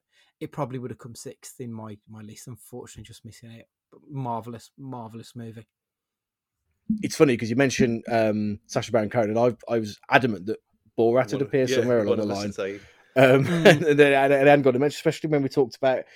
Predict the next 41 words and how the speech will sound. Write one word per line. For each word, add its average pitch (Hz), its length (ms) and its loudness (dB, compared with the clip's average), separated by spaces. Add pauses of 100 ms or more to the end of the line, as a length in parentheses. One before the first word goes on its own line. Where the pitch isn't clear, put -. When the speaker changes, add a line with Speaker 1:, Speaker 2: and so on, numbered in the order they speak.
(200)
Speaker 2:
how 123 140 4
actually 127 180 -6
it's 110 80 -8
got 117 140 -2
quite 123 220 4
a 117 40 4
lot 117 120 2
of 104 80 -10
heart. 107 480 0 (220)
Um, 104 420 -2 (460)
but 165 140 0
no, 175 220 4
it's, - 180 -4 (260)
I, 107 320 -6
I 214 60 2
quite 220 280 2
like 139 260 0
a 202 40 -8
courtroom 175 600 0
drama, 175 520 0 (260)
believe 117 240 2
it 104 40 -6
or 98 140 -4
not, 95 240 -10 (320)
Speaker 3:
Yeah. - 80 -10
Speaker 2:
but 135 140 -2
not 156 240 2
in, 143 180 0
like, 135 260 4
the 131 160 -2
Speaker 1:
Mm. 127 40 4
Speaker 2:
American, 123 800 0 (420)
like, 113 560 -2
um, 113 460 -4 (120)
not 139 200 -6
C 117 200 -4
S 104 140 -8
I 113 140 0
Miami, 107 380 -8
but, 107 240 -8
like, 110 340 -8